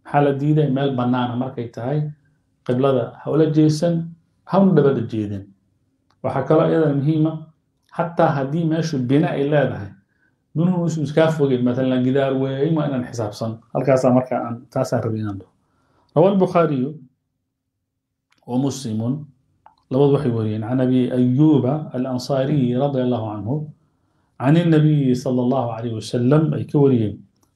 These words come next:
Saxaabadan axaadiisa waa raggii aan ku soo qaadanay kitaabkii noo dhammaaday, ee, looga hadlay xa-, suwar min xayaati saxaaba. Nin walba tarjamadiisa iyo noloshiisa bilow ilaa dhama-, dhammaad oo na soo martay. Wuxuu leeyahay,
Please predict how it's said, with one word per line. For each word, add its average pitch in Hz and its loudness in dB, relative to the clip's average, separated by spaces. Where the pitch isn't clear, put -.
Saxaabadan 127 0
axaadiisa 123 -4
waa 123 -10
raggii 131 0
aan 113 -4
ku 143 -6
soo - 0
qaadanay 107 -2
kitaabkii 127 2
noo 123 4
dhammaaday, 110 -2
ee, 113 -2
looga 120 2
hadlay 113 0
xa-, - -8
suwar 120 2
min 110 0
xayaati 123 0
saxaaba. 120 0
Nin 180 6
walba 131 6
tarjamadiisa 120 2
iyo 127 4
noloshiisa 139 2
bilow 123 0
ilaa 120 -2
dhama-, 123 2
dhammaad 123 4
oo 107 0
na 98 -2
soo 117 2
martay. 110 -2
Wuxuu 156 4
leeyahay, 175 4